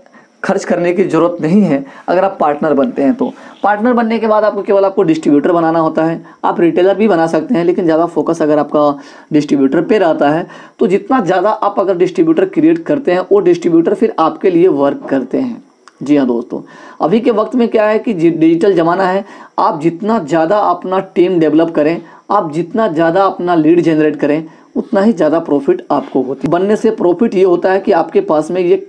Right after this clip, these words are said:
quality आ जाती है और आपके पास में ये power आ जाता है कि आप distributor भी create कर सकते हैं। और distributor create करते हैं कम से कम दस आईडी से।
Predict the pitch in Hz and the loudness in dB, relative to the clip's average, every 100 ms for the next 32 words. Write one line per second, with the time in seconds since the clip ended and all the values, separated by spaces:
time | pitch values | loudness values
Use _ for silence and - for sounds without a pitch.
0 | - 165 156 156 185 190 147 147 143 156 | -6 0 2 2 4 2 2 0 2 2
1 | 175 165 160 151 175 170 160 165 165 160 | 2 0 -2 0 -2 -2 -4 0 0 0
2 | 156 180 151 135 131 147 165 - - - | 0 0 2 0 -2 -2 -4 -8 -20 -2
3 | - - 208 165 165 - 147 151 185 165 | 0 0 0 0 0 0 0 2 2 0
4 | 185 165 143 151 147 127 127 147 131 - | 0 0 0 0 -2 -6 -6 -6 -6 -6
5 | - - - - 165 170 175 190 226 226 | -12 -20 -10 -2 0 0 2 2 2 2
6 | 208 214 208 - 208 202 175 185 180 165 | 0 0 0 0 0 -2 -4 -2 -2 0
7 | 170 170 147 147 143 202 | -2 0 0 0 0 -4